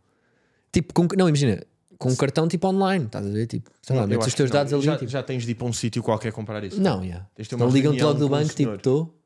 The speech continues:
Speaker 2: Ya, ya, tá-se a passar. Tô, tá-se a passar, ou não?
Speaker 1: <laughs> Duzentos e sessenta e cinco milhões?
Speaker 2: Sim, isto não dá para, não dá para ser assim, tipo. Mas eu sempre achei bué de engraçada a cena de, tipo,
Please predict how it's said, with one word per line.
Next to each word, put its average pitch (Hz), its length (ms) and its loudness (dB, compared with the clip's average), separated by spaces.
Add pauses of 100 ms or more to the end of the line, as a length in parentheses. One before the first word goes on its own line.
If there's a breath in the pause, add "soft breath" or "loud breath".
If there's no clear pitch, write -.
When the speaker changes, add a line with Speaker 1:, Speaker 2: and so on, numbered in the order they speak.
(200)
Speaker 2:
Ya, 107 140 -4
ya, 85 160 -6
tá-se - 320 -6
a - 20 -4
passar. 107 380 -6
Tô, 160 240 2
tá-se 196 240 4
a 220 40 2
passar, 120 360 -4 (100)
ou - 80 4
não? 120 160 -6 (180)
Speaker 1:
<laughs> - 200 -20
Duzentos 127 440 0
e 165 40 -2
sessenta 160 260 -4
e 156 40 2
cinco 143 280 -4
milhões? 123 380 -4 (1300)
Speaker 2:
Sim, 98 200 -6
isto 85 120 -8
não 92 120 -4
dá 87 160 -6
para, 92 760 -10 (2500)
não 101 160 0
dá 87 120 -2
para 87 100 -10
ser 95 160 -6
assim, 95 220 -8
tipo. - 220 -14
Mas 113 300 -2
eu 131 140 0
sempre 127 260 -2
achei 127 160 4
bué 123 140 0
de 123 60 -2
engraçada 123 380 -2
a 120 40 -2
cena 123 240 -2
de, 120 100 -10
tipo, 123 200 -6